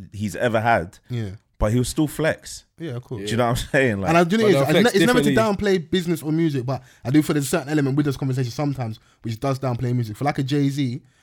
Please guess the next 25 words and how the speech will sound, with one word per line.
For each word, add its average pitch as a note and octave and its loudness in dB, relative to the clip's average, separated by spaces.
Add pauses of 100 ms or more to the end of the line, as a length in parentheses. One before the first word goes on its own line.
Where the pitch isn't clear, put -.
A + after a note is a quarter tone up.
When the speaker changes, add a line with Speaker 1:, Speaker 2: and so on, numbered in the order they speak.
(140)
Speaker 2:
as A2 -6
much D3 -2
as C3+ -2
it's B2 -2
great C3+ 0
and, A#2 -4
like, A2 -4
reaching B2+ -2
the A#2 0
billion A#2+ 0
stuff's - -10
crazy, A#2+ -6 (640)
I C#3+ -4 (120)
genuinely D3+ 4
believe C3+ 2
that A2 -4 (600)
without A#2 0
music, A#2+ -2
Donny A#2 0
wouldn't A2 -4
have G2 -12
got A2+ -12
to - -12
that G2+ -14
place. A2 -10